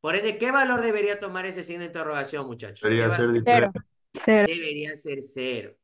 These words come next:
Speaker 1: Porque si yo le pongo uno, serían iguales, sería falso. Y eso yo no quiero. Tiene que ser cero para que me dé verdadero. Entonces ahí usted pone cero. Oiga, mister, ¿quiere decir que si yo me aprendo el truquito cholo voy a poder hacer estos ejercicios?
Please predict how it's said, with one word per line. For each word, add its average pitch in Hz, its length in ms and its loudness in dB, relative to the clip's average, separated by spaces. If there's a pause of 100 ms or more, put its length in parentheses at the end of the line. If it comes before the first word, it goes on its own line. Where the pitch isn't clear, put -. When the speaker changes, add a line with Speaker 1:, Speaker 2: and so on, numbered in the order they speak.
(280)
Speaker 1:
Porque 170 480 -2
si 165 240 -6
yo 180 140 -2
le 214 160 0
pongo 214 420 -2
uno, 226 720 -2 (180)
serían 165 460 0
iguales, 180 420 0
sería 139 300 -2
falso. 214 280 0
Y 135 100 -6
eso 131 120 -10
yo 123 120 -10
no 110 120 -12
quiero. 139 300 -4
Tiene 147 240 -6
que 143 100 -4
ser 139 240 -6
cero 131 400 -6 (280)
para 143 240 0
que 143 120 -4
me 131 140 -6
dé 135 140 -2
verdadero. 117 520 -6
Entonces 120 360 -12
ahí 127 200 -4
usted 120 260 -10
pone 104 280 -16
cero. - 200 -20 (560)
Oiga, 214 280 0
mister, 185 440 -4
¿quiere 208 200 -2
decir 220 240 -6
que 226 120 -6
si 170 140 -10
yo 175 120 -6
me 202 100 -4
aprendo 185 300 -6
el 190 80 -6
truquito 165 380 -10
cholo 180 320 -6
voy 151 140 -4
a 160 120 -8
poder 151 180 -6
hacer 151 220 -6
estos 151 260 -8
ejercicios? 143 600 -6